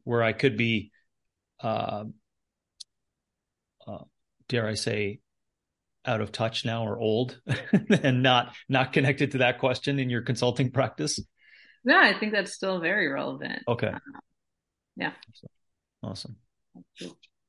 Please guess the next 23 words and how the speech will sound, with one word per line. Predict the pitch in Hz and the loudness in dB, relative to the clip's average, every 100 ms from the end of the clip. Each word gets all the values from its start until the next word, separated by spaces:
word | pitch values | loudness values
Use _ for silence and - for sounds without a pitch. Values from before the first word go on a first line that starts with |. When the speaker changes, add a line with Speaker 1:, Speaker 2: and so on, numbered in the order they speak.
| _ _ _ _ _ _ _ _ _ _ _ _ _ _ _ _ _ _ | _ _ _ _ _ _ _ _ _ _ _ _ _ _ _ _ _ _
Speaker 1:
So | - 131 | -4 0
to | |
recap | 123 139 165 151 | 4 4 4 4
on | 143 135 | 4 4
that | 131 131 | 4 2
one, | 127 127 117 - - | 0 0 -4 -6 -6
the | |
question | 131 143 135 - 131 | 0 2 2 0 0
was | 123 120 | 0 -2
proposed | 113 - 127 120 120 | -10 0 2 2 0
to | 120 | -4
say | - 123 117 120 117 110 _ _ _ _ _ _ _ _ _ _ _ _ - | 2 4 4 4 2 -2 _ _ _ _ _ _ _ _ _ _ _ _ 2
that, | 135 123 120 120 - - _ | 4 6 2 -2 -10 -12 _
or | 123 117 113 | 0 2 2
to | 120 | 0
try | - 131 | 2 2
to | |
come | - 135 127 | 2 2 2
up | 135 | 2
with | 127 123 120 - - | 2 2 0 -8 -6
stories | - 143 135 135 127 127 123 - - - _ _ _ _ 135 | 0 4 6 8 6 4 2 0 -2 -8 _ _ _ _ -4
or | |
generalized | 120 104 147 156 147 127 123 123 120 117 | -2 2 4 6 6 8 6 6 2 -4